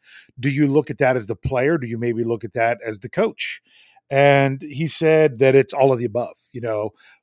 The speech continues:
once again, individually and collectively, looking all of that, you know, some of it might be player, some of it might be coach. It, it could be a combination. Um, then he was asked about their salary cap situation, um,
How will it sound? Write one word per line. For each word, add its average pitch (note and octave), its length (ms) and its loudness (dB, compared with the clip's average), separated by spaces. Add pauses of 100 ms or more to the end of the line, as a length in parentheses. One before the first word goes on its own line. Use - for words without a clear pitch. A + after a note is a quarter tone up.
once B2 240 -4
again, C#3+ 380 4
individually C3+ 640 0
and C3+ 160 -4
collectively, C3+ 500 -2
looking A#2 360 -8
all A#2+ 160 0
of G#2 100 -6
that, A2+ 240 0 (400)
you B2 80 -12
know, A#2 100 -8
some C3 220 -2
of A#2 140 -2
it A#2+ 100 -4
might B2 240 -2
be C#3 100 -2
player, C3 360 0
some B2 160 -8
of A2+ 80 -8
it A#2+ 80 -8
might A#2 180 -4
be A#2+ 100 -8
coach. B2 320 -4
It, A2+ 140 -12
it A#2 180 -8
could B2 160 -6
be A#2+ 120 -4
a A#2 60 -2
combination. B2 580 -4 (680)
Um, C#3+ 640 4
then D#3+ 220 4
he F3 100 2
was D#3+ 220 4
asked D#3 320 2
about C3+ 260 4
their A#2+ 180 0
salary F3 360 2
cap E3+ 240 2
situation, D3+ 840 -4 (400)
um, C3 640 8